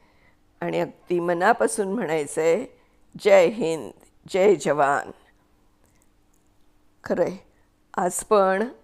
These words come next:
अशीच सकाळी म्हणजे उठता उठताच ह्या सगळ्या गोष्टी लक्षात आल्या की आपल्या, अ, आर्मी आणि एअरफोर्सनी सरकारच्या, अ, सहाय्याने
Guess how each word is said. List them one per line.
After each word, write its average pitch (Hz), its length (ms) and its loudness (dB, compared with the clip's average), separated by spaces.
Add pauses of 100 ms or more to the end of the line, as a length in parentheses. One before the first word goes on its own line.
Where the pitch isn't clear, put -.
अशीच 190 420 -6 (440)
सकाळी 170 600 0 (800)
म्हणजे 160 380 -6 (400)
उठता 208 340 6
उठताच 214 460 0
ह्या 196 140 2
सगळ्या 170 300 -4
गोष्टी 160 360 -8
लक्षात 165 380 -4
आल्या 156 260 -4
की 160 180 -8
आपल्या, 156 460 -4 (960)
अ, - 320 -12 (220)
आर्मी 165 380 0
आणि 160 240 -6
एअरफोर्सनी 165 840 -4
सरकारच्या, 151 1000 -4 (920)
अ, 151 280 -8
सहाय्याने 160 880 -4